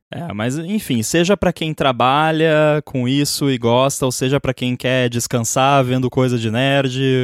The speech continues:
ou, enfim, pra <laughs> qualquer tipo de pessoa, a W W D C é interessante pra quem tá nesse meio. E tem, tem várias categorias de conversas que se tem pré-W W D C.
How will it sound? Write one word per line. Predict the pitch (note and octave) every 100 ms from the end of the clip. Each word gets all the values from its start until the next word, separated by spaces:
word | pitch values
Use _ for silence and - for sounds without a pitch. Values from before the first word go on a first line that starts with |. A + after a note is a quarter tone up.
| A#2+
ou, | A#2 A2 -
enfim, | B2+ D#3+ F3+ - A#2+
pra | A2 A#2 A#2 A#2 - _
<laughs> | _
qualquer | - C3+ - E3+
tipo | - F3 D#3 D3+
de | C3+
pessoa, | D3 C3+ - B2 B2 C3+ D3 C#3+
a | B2
W | A#2+ A#2
W | A#2 A2+ A2+
D |
C | A2+ - A2+ A#2 A2+
é | G2
interessante | A#2+ B2+ A2+ A2 A#2 A#2 -
pra | A2+
quem | A2 A2
tá | A#2 A2
nesse | A2+ G#2+ -
meio. | A2 G#2+ A2 A#2+ C#3 _ _ _ _ _ -
E | A#2+ C#3 D3+ E3 E3 D3 C3 - _
tem, | D#3+ E3 F#3 C#3+ -
tem | D#3 C#3+
várias | C#3+ D#3 F3
categorias | F3+ - D3+ C3+ B2+ C#3 D#3 D3+ C#3
de | A#2+ C#3+ C#3 B2 A#2 G#2+ G#2 _ _ _
conversas | B2+ A#2+ B2+ C3+ C#3+ D#3
que | -
se | - D3
tem | - C3 C#3 -
pré-W | C3 C3 C#3 C3 B2 A#2+
W | A#2+ B2
D | B2
C. | B2 - A#2+ B2